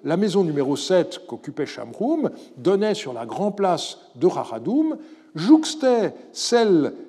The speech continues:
des fils de l'ancien maire Rabassanou, que nous avons déjà rencontré, et qu'elle faisait face au temple de, du dieu Adou, divinité principale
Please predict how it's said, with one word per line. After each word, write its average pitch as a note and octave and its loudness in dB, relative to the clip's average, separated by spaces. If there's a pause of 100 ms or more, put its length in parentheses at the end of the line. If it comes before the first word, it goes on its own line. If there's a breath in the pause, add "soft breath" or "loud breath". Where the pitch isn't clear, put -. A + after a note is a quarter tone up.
des F3+ 0
fils A#3 0
de G3 6
l'ancien F3+ -2
maire E3+ -2 (160)
Rabassanou, B3+ -2 (180)
que - -14
nous B2 -12
avons B2 -10
déjà A2 -10
rencontré, A#3 -6 (580 loud breath)
et A#3+ -6
qu'elle G3 0
faisait F#3+ -2 (320)
face - -8 (100)
au C#3 -8
temple F#3 -8
de, G3+ 0 (240 loud breath)
du C3+ -6
dieu G3 0
Adou, G3+ 0
divinité - -10
principale G3+ -8